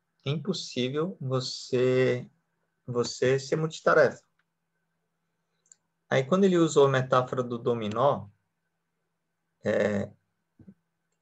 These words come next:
caiu como uma ficha. Por quê? Porque a metáfora do dominó diz o seguinte,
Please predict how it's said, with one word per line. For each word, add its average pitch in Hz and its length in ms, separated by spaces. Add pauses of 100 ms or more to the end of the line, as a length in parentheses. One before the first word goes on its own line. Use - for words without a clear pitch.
caiu 151 320
como 160 220
uma 160 180
ficha. 127 560 (1800)
Por 165 180
quê? 107 320 (1400)
Porque 151 680 (1120)
a 131 80
metáfora 131 540
do 143 140
dominó 135 420
diz 147 180
o 156 40
seguinte, 147 760